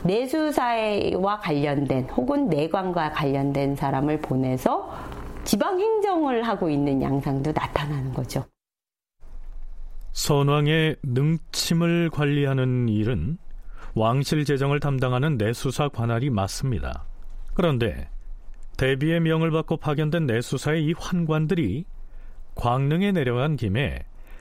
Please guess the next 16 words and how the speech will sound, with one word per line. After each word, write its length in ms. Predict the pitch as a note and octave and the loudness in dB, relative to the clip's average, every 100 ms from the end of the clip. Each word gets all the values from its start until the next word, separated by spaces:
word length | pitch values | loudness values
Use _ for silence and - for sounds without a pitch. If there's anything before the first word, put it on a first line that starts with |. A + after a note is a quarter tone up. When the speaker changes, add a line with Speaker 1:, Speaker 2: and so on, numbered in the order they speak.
| - - | -10 0
Speaker 2:
양주군 640 | A2 C3 D#3 D#3+ E3+ F3+ E3 | 2 4 2 2 0 0 0
관하에까지 720 | - - F2 G2 D3+ - D3+ - | -2 -2 0 0 0 0 -2 -2
들러서 560 | A2+ G#2+ F#2+ F2+ C#2 - - - - | 0 0 0 -2 -4 -6 -8 -8 -2
그 160 | D3 | 0
지역의 340 | C#3 D3 C#3+ D3 | 2 2 2 0
수령인 520 | - C#3 C#3 C3+ E2+ | 0 0 0 0 0
양주 400 | G2 B2+ C#3 D3 | 0 0 0 -2
군수를 540 | - C3 C3 C#3 C#3+ | 0 0 0 0 -2
불러서 400 | C3+ B2+ B2+ C#3 | 0 0 0 0
조사하는 580 | B2 A#2 A#2 A#2 A2 A2 | 0 -2 0 0 0 0
등 220 | D#3+ D#3+ - - - - - | 0 -2 -4 -10 -10 -8 -4
권한을 560 | A#2 A#2+ B2+ C3 B2+ | 0 2 2 0 0
남용해서 600 | F#2+ G#2 A2 G2+ F#2 - | 0 0 0 0 0 -2
행패를 680 | C#3 - F3+ - D#3+ A2 C#2+ - | -2 -2 -2 -2 -2 0 -2 -4
부렸던 380 | - D#2 B2 C3+ | -4 -2 -2 0
모양이죠. 480 | D#2 C2 C#2 - | 0 -2 -4 -6